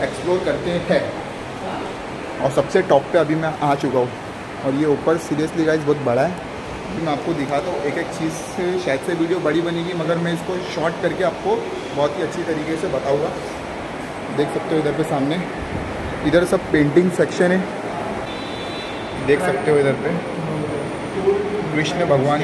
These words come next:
की मतलब कैसी कैसी मूर्तियाँ इधर पे अलग अलग। ये तो अभी न्यू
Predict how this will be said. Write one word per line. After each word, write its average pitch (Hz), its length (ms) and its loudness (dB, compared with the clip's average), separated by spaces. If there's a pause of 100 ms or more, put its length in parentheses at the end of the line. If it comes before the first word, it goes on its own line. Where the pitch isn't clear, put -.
की 160 80 2
मतलब 143 440 0
कैसी 139 280 2
कैसी 156 300 2
मूर्तियाँ 139 420 4
इधर 139 260 4
पे 156 60 4
अलग 139 260 6
अलग। 139 200 6 (2750)
ये 139 80 8
तो 151 120 6
अभी 151 140 6
न्यू 147 220 6